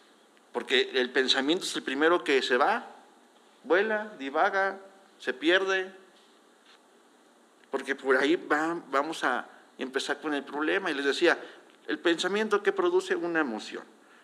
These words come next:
También nos dejamos dominar por la emoción. Las emociones, ¡ay, no!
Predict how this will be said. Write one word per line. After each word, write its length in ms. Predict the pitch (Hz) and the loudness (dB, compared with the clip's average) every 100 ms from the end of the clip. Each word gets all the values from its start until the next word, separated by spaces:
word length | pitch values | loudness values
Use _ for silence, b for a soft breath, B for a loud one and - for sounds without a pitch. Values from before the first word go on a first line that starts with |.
| b b b | b b b
También 320 | 180 214 294 | 4 4 4
nos 120 | 302 | 2
dejamos 540 | 180 202 214 220 - 139 | 0 -2 0 -2 -2 0
dominar 600 | 135 127 147 165 254 370 - - - _ _ _ _ _ | 2 2 0 2 2 2 -2 -20 -20 _ _ _ _ _
por 120 | 135 | -2
la 120 | 139 151 | 4 4
emoción. 580 | 156 170 - 294 311 - - - - _ _ _ _ | 4 -2 -4 -8 -10 -12 -20 -20 -20 _ _ _ _
Las 240 | - 135 147 | 0 2 2
emociones, 800 | 135 147 147 180 220 233 233 - B B B B B B - | 0 -2 -2 -2 0 0 -2 -4 B B B B B B -2
¡ay, 340 | 143 165 147 | 2 2 0
no! 140 | 131 | -4